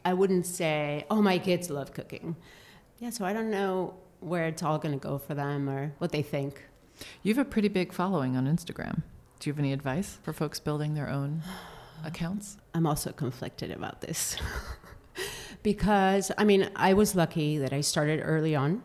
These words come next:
Speaker 1: So I just got noticed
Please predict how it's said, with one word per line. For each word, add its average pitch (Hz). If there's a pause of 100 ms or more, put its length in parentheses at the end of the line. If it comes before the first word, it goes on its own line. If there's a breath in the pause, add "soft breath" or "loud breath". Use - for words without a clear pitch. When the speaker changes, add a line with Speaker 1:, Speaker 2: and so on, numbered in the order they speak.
(280)
Speaker 1:
So 160 (1300 loud breath)
I 170
just 170
got 160
noticed 165